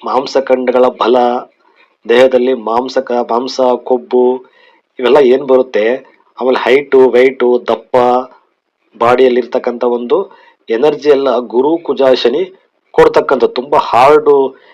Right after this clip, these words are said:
ಕೆಪಾಸಿಟಿ ಎಲ್ಲ ಕೊಡ್ತಕ್ಕಂಥದ್ದು ಗುರು, ಕುಜ, ಶನಿ. ಇಲ್ಲಿ ರವಿನೂ ಸಹ ಕೆಲಸ ಮಾಡ್ತಾನೆ. ಯಾಕಂದ್ರೆ ರವಿ ಮೂಳೆಗೆ ಕಾರಕನಾಗಿರುವ ಕಾರಣ ಅದು ದೇಹದ ಒಬ್ಬ ವ್ಯಕ್ತಿಯ, ಅವನ ಹೈಟ್ ವಿಚಾರದಲ್ಲಿ, ಎತ್ತರದ ವಿಚಾರದಲ್ಲಿ,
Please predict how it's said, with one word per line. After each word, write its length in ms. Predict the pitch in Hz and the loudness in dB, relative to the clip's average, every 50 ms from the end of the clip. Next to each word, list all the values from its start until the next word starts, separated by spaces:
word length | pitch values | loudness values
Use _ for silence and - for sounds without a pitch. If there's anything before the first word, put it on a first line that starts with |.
| _ _ _ | _ _ _
ಕೆಪಾಸಿಟಿ 480 | - - 120 117 143 147 147 117 - 165 | -4 -4 0 2 0 0 0 -2 -2 0
ಎಲ್ಲ 340 | 147 143 147 147 151 160 165 | 0 2 0 2 2 0 0
ಕೊಡ್ತಕ್ಕಂಥದ್ದು 560 | 160 147 147 147 151 - 156 147 151 151 156 | 0 -2 -4 -2 -2 -2 -2 -4 -4 -6 -6
ಗುರು, 260 | 123 127 135 147 151 | -2 0 0 0 0
ಕುಜ, 220 | 147 - 131 117 | 0 -2 -2 0
ಶನಿ. 300 | 143 151 147 - 147 135 | 0 0 2 0 0 -2
ಇಲ್ಲಿ 200 | 120 123 113 113 | -2 -2 -2 -2
ರವಿನೂ 300 | 113 110 113 107 143 160 | 0 0 -2 -2 -2 -2
ಸಹ 220 | 165 - - - 156 | -4 -2 -2 -4 -4
ಕೆಲಸ 260 | 151 156 143 131 151 | -2 -4 -4 -4 -4
ಮಾಡ್ತಾನೆ. 360 | 143 139 135 - - 120 104 95 - _ _ - - - _ _ _ | -2 -2 -2 -2 -4 -6 -8 -8 -10 _ _ -20 -20 -20 _ _ _
ಯಾಕಂದ್ರೆ 300 | - - 139 135 151 143 | -4 -2 0 2 4 4
ರವಿ 460 | 127 123 127 151 143 120 135 147 - - _ _ _ _ _ - | 4 4 2 2 2 0 0 -2 -4 -10 _ _ _ _ _ -8
ಮೂಳೆಗೆ 360 | 110 123 147 156 151 151 156 | 0 2 4 4 4 4 4
ಕಾರಕನಾಗಿರುವ 640 | - - 131 131 131 - 131 123 120 117 110 110 101 | 4 4 2 2 2 0 0 0 0 0 -2 -2 -4
ಕಾರಣ 340 | - 104 98 92 87 87 90 110 127 143 156 151 - _ _ _ _ _ _ - | -4 -6 -6 -8 -8 -8 -6 -4 -4 -4 -6 -10 -16 _ _ _ _ _ _ -6
ಅದು 400 | 120 135 135 156 151 160 - - - 131 | -6 -2 2 2 2 2 0 -4 -2 0
ದೇಹದ 640 | 143 147 143 143 131 139 139 139 139 143 - - - _ _ _ - | 2 4 4 4 4 4 4 4 2 2 0 -4 -8 _ _ _ -4
ಒಬ್ಬ 140 | 127 117 123 | -2 0 2
ವ್ಯಕ್ತಿಯ, 440 | 117 131 131 - - - 143 147 156 175 214 - - _ _ _ _ _ _ - - | 2 0 0 -2 -6 -4 0 2 2 2 0 -4 -14 _ _ _ _ _ _ -4 0
ಅವನ 240 | 123 131 135 135 135 127 - - - | 0 0 2 0 0 -2 -2 -2 0
ಹೈಟ್ 260 | 120 131 - - - | 2 2 2 2 2
ವಿಚಾರದಲ್ಲಿ, 440 | - 147 - - 127 120 - 117 117 | 0 0 0 0 0 0 0 0 -2
ಎತ್ತರದ 380 | 117 117 - - 156 151 156 | -2 -2 -2 0 2 2 4
ವಿಚಾರದಲ್ಲಿ, 760 | 147 135 123 113 - 120 107 98 107 104 107 113 117 117 117 | 4 2 0 -2 -2 -4 -4 -4 -6 -6 -4 -4 -6 -6 -8